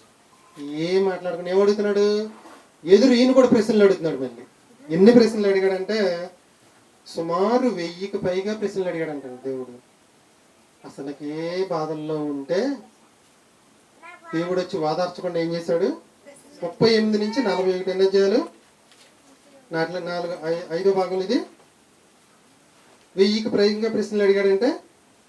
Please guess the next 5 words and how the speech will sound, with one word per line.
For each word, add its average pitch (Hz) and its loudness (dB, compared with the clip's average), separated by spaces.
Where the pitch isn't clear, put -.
దేవుడు 233 2
కూడా 214 -4
అతని 190 -6
స్వభావాన్ని 190 -4
పరిశీలించడానికి 170 -6